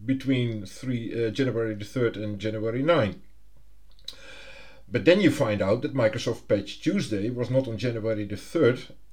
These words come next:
in that month of, uh, two thousand and nine, but on January the thirteenth. So ten days later, <laughs> completely outside any Genesis block and block one, uh, whatever.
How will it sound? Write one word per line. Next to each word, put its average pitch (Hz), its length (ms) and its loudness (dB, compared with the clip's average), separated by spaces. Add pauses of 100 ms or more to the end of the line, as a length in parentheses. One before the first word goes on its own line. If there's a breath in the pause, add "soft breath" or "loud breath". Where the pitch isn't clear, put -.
in 110 300 -4
that 104 200 -6
month 110 380 0
of, 101 260 -10
uh, 101 480 -2
two 127 140 -4
thousand 101 400 -2
and 110 120 -2
nine, 95 240 -2
but 135 180 -2
on 135 120 0
January 104 500 -4
the 123 120 -4
thirteenth. 113 760 0
So - 120 -8
ten 131 360 0
days 104 200 0
later, 127 500 2 (180)
<laughs> - 140 -12
completely 156 400 0
outside 117 540 4 (320 loud breath)
any 135 260 6
Genesis 113 440 6
block 127 280 8
and 110 220 4
block 127 240 6
one, 127 380 4
uh, 123 180 6
whatever. 113 600 2